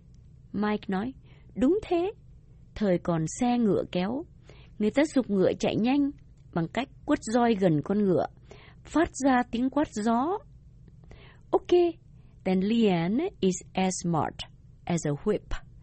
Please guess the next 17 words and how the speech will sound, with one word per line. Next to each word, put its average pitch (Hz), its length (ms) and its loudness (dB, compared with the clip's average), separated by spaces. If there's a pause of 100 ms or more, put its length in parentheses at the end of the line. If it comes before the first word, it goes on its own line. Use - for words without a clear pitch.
(460)
She - 200 0
knows 311 340 6
how 302 340 0
to 294 220 0
meet 285 220 4
the 214 100 0
fashion 302 460 0
needs 185 460 2 (340)
of 190 180 -2
young 226 380 0
professionals. 151 960 -2 (1120)
Ok, 240 440 2 (680)
vậy 202 300 0
là 190 340 0
Leanne 214 460 2
lanh 196 240 0
lắm. 226 300 0